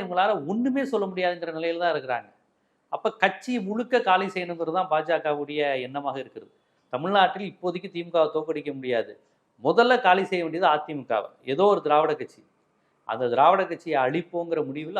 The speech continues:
ஆர் எஸ் எஸ் முடிவு திண்ணமாக இருக்கிறது. அதற்கு இவர்களெல்லாம் ரொம்ப அழகாக தலையை காட்டுறாங்க. "எங்களை அருங்க, எங்களை கழுத்தருங்க, எங்க அதிமுகங்கிற கட்சியை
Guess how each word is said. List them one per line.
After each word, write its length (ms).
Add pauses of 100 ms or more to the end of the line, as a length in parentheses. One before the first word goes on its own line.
ஆர் 100
எஸ் 140
எஸ் 140
முடிவு 300 (180)
திண்ணமாக 400
இருக்கிறது. 420 (320)
அதற்கு 340
இவர்களெல்லாம் 500
ரொம்ப 280
அழகாக 420 (720)
தலையை 280
காட்டுறாங்க. 520
"எங்களை 240
அருங்க, 320 (640)
எங்களை 220
கழுத்தருங்க, 540 (180)
எங்க 180
அதிமுகங்கிற 640
கட்சியை 300